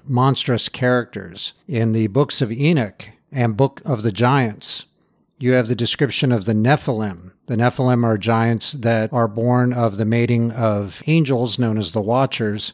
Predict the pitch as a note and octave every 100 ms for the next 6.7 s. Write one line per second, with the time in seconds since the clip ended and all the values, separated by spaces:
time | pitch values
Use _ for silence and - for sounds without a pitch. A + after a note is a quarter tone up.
0 | - B2+ A2+ - C3 B2 G#2+ G#2+ D3 A2+
1 | - - _ - C3+ C3+ D3+ - C#3+ C#3
2 | C3 A#2 A2+ A2+ - B2+ A#2+ A2 G#2+ G2+
3 | - - D3+ D3 C3+ C3+ C3+ A2+ - -
4 | - _ - A#2+ A2+ F#2 A#2+ G#2+ G#2+ G2
5 | A2 A#2+ B2 A2+ G#2+ A2 G2+ A2+ A2+ -
6 | A2 G2+ A#2 A2 A2+ A2